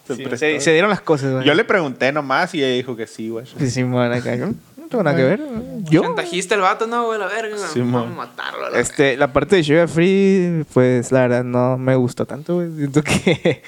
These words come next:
Speaker 2: <laughs> bueno, no, no sé, no, no he escuchado mucho de Sugar Free, güey, pero el tramo ese en, en particular, güey, no fue tanto de mi agrado, o sea, yo me hubiera quedado,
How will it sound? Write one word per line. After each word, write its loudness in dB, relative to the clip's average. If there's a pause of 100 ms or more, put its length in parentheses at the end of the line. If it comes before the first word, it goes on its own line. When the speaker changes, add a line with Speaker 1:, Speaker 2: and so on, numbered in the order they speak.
(140)
Speaker 2:
<laughs> -12
bueno, 4
no, 4
no 2
sé, 2
no, 0
no -2
he 4
escuchado 4
mucho 2
de 4
Sugar 2
Free, 0
güey, 2
pero 2
el -2
tramo 2
ese 2
en, 0
en -4
particular, 2
güey, -2
no -2
fue 0
tanto -2
de 2
mi -6
agrado, -4
o -2
sea, -4
yo 0
me 6
hubiera 6
quedado, 2